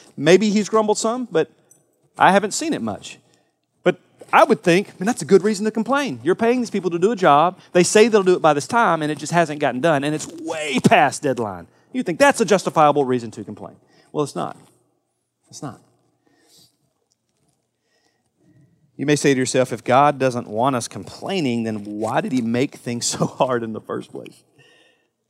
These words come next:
Why did he allow for things to get this way in the first place?" And there's a whole theological thing to that. I get that.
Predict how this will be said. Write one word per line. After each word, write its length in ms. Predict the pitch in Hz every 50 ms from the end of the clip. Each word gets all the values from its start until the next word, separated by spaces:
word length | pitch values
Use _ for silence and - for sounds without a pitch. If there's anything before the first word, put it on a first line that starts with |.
| _ _ _ _
Why 180 | 143 139 160
did 120 | 185 208 190
he 60 | 185
allow 280 | 180 170 170 175 190
for 100 | 185 -
things 300 | 160 - 175 170 170 147
to 80 | - 156
get 260 | 127 156 165 - -
this 220 | 135 147 151 - -
way 340 | 127 143 143 147 139 135
in 140 | 135 131 135
the 40 | 127
first 280 | - - 147 151 - -
place?" 240 | 123 110 104 -
And 80 | 127 127
there's 220 | 135 131 127 120
a 40 | 120
whole 320 | 107 107 139 147 143 135 127
theological 520 | - 135 123 127 120 123 117 - 117 120
thing 180 | - 135 123 120
to 60 | 120
that. 140 | 113 98 101
I 100 | 113 120
get 260 | 117 127 117 - -
that. 240 | 101 95 98 92